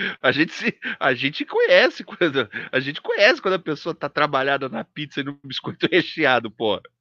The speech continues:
O cara tá, tá, tá, tá dizendo aqui, ó, o Alex Silva, "O Adrian tá três vezes maior."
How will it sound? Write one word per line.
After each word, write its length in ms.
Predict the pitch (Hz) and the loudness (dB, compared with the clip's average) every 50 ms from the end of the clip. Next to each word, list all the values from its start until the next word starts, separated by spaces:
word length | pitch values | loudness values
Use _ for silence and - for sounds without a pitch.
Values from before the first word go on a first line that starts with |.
| _ - - - 120 107 - _ - | _ -12 -8 -8 -8 -8 -10 _ -18
O 100 | 120 - | -18 -16
cara 300 | - - - 143 175 202 | -10 -4 -2 -2 -2 -2
tá, 520 | _ - 170 151 156 170 202 240 302 381 392 381 392 370 370 _ _ - 247 240 220 185 175 _ _ _ _ _ _ _ - | _ 0 0 2 4 4 2 2 2 0 -2 -4 -8 -10 -12 _ _ -18 -16 -16 -16 -16 -18 _ _ _ _ _ _ _ -2
tá, 300 | - 156 175 196 233 240 269 | 2 4 6 6 4 4 2
tá, 260 | - - 185 185 - _ _ _ _ - | 4 4 4 4 4 _ _ _ _ 2
tá 100 | 147 143 | 2 2
dizendo 220 | 156 175 190 208 | 4 4 2 2
aqui, 200 | 220 208 - - | 2 0 2 2
ó, 140 | 160 147 135 | 4 4 4
o 60 | 131 | 4
Alex 360 | 131 131 143 139 131 - - - | 4 2 2 -2 -4 -6 -10 -6
Silva, 220 | - 117 107 110 | -4 -4 -2 2
"O 60 | 117 | 4
Adrian 280 | 135 165 185 202 202 185 | 4 4 4 2 2 2
tá 160 | - 185 160 | 2 2 0
três 360 | - - 175 190 226 220 196 | 0 0 0 0 0 0 0
vezes 200 | 185 190 196 190 | 2 2 2 2
maior." 380 | 196 208 202 190 165 147 123 | 4 4 6 6 6 6 4